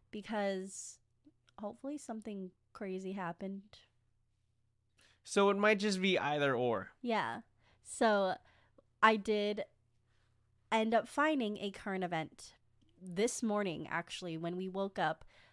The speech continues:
Speaker 1: Um, I was scroll-, scrolling through the socials and came across this story. It just so happens to also take place in Virginia, and no, it is not about the Flatwoods Monster.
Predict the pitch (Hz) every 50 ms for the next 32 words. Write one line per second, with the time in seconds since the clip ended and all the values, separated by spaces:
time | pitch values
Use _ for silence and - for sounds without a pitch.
0 | _ _ _ _ - 190 190 185 180 170 165 175 - - - 208 202 - - -
1 | - - - - 208 202 226 233 240 233 - 226 214 208 202 196 196 196 202 214
2 | - - 214 196 190 - - 226 214 226 269 302 - - - - - - - -
3 | - - - _ _ - 214 208 208 202 202 196 196 202 196 196 196 190 - -
4 | _ - - 240 254 240 - 247 233 233 - - - 208 196 - - - - 202
5 | 175 156 151 151 - 170 196 - _ _ _ _ _ _ _ _ _ _ _ _
6 | - 233 240 - - _ _ _ _ _ _ - 190 - - 214 208 220 220 -
7 | - 226 220 208 220 196 190 - 202 190 190 190 - - 247 226 - - 269 285
8 | - - 226 180 156 190 - - - 220 190 190 - - 202 165 160 175 - -
9 | - - 190 180 170 170 180 175 175 165 180 170 165 170 165 170 180 - - 208
10 | 214 214 220 220 233 233 226 220 214 208 - 220 220 226 226 226 220 208 - 202
11 | 202 - 175 170 170 - _ _ _ _ _ - 190 175 170 165 165 160 151 147
12 | - - - 202 165 110 - 170 165 160 - 165 - - - - - - - 90
13 | - 190